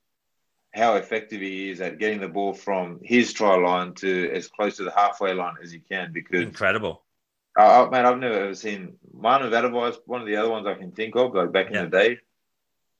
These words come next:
Speaker 1: Uh, Matty Utai, but, uh, there's not many other wingers that I can think of who have, uh, done it as well as he can. Um, in terms of post-contact meters and who does, you know, how much or how much less,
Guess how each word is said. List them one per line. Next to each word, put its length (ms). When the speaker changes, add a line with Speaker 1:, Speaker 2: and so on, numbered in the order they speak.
Speaker 1:
Uh, 260
Matty 280
Utai, 460
but, 340
uh, 260
there's 180
not 140
many 180
other 160
wingers 300
that 80
I 80
can 180
think 240
of 160
who 260
have, 140
uh, 340
done 200
it 120
as 120
well 160
as 140
he 300
can. 260
Um, 360
in 120
terms 280
of 240
post-contact 680
meters 380
and 200
who 200
does, 640
you 80
know, 140
how 160
much 420
or 540
how 100
much 300
less, 420